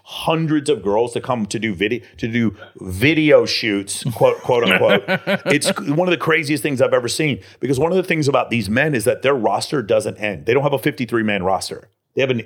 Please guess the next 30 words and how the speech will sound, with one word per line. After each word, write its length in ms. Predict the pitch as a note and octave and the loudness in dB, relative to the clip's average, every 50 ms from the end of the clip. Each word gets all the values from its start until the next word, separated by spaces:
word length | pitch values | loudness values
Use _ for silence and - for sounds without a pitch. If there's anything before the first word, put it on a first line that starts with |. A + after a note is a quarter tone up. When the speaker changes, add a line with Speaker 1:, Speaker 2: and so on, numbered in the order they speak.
| - | -2
Speaker 1:
they 180 | - A#2 G#2+ C3 | -2 0 2 2
have 100 | C3+ C3 | 2 2
a 60 | A#2+ | 0
one 260 | A2+ G#2+ B2 B2+ B2 | 0 0 0 0 0
thousand 360 | A2+ B2 A2+ A2 G#2 G2+ G#2 G2 | 0 0 0 0 0 -2 -2 -2
woman 220 | G#2 G#2+ G#2+ F#2 | -2 -2 -2 -2
roster. 280 | F2+ F2 D#2+ - - B2 | -4 -4 -4 -2 0 2
Like, 200 | B2+ A#2+ - - - - - | 2 2 0 -4 -18 -8 -2
they'll 180 | B2 C3 C3 B2+ | 0 2 2 2
never 340 | B2 A#2+ C3+ C#3+ D3 D3+ C#3 | 2 2 2 4 4 2 0
stop. 520 | - - - - A#2+ A2+ G2+ D2+ - - _ _ _ _ _ - | -2 -4 -4 -2 0 0 -2 -2 -6 -12 _ _ _ _ _ -4
And 100 | A#2+ A2 | -4 0
so 320 | - D3 A#2+ G#2+ G2 - - | 2 4 4 4 2 0 0
the, 160 | A2+ G#2+ G2 - | 0 -2 0 0
that's 220 | - A#2+ B2+ - | 0 -2 0 0
where, 280 | D3 D3+ C#3 B2 G#2 - - | 0 2 2 2 0 0 -2
that's 180 | A2+ A#2+ - | -2 -2 -2
where 80 | C#3+ B2+ | -2 -2
this 140 | A#2 A2+ F#2+ | -2 -2 -2
bifurcation 680 | F2 F#2+ G#2+ A2+ - - F#2+ - B2 B2 - - A2 | 0 0 0 0 -2 -4 -4 -4 -4 -4 -4 -4 -2
happens, 300 | A2 G#2 F#2+ G2+ F#2 E2+ | -2 -2 -2 -4 -2 -2
where 120 | F#2+ G2+ F#2+ | 0 0 2
there's 160 | G#2 G2+ - | 0 -2 -2
a 40 | - | -4
small 440 | - - - A#2+ A#2 A#2+ B2+ B2+ | -6 -6 -2 0 2 2 2 2
number 260 | B2 A2+ A2+ A2+ B2 A#2 | 2 0 0 2 0 0
of 80 | F#2+ | 0
men 180 | G#2 G#2+ A2+ G#2+ | 0 0 -2 -2
who 140 | A2 G#2+ F#2+ | -2 -6 -6
have 420 | - - G2+ G#2 A2 B2+ C#3+ C#3+ | -6 -6 -4 -2 -2 -2 -2 -4